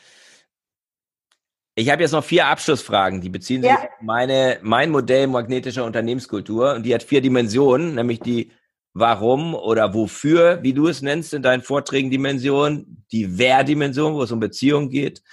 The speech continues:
Speaker 1: die Wie-Dimension, wo es um Energie geht und die Was-Dimension, wo es um Fokus geht.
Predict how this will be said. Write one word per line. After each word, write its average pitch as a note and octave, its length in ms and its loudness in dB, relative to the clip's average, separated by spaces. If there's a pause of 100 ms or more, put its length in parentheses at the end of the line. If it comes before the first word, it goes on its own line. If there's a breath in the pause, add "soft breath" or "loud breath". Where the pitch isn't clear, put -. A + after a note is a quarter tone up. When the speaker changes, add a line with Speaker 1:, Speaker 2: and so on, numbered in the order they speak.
(300 loud breath)
Speaker 1:
die A2+ 140 -2
Wie-Dimension, A#2+ 640 2
wo A2 100 4
es A2 140 -2
um G2 240 0
Energie G#2 480 0
geht C#3 260 -2
und A2+ 220 -4
die G#2 100 -4
Was-Dimension, G2+ 760 -4
wo F2+ 80 -8
es F#2 120 -12
um F#2+ 200 -14
Fokus - 360 -16
geht. - 200 -20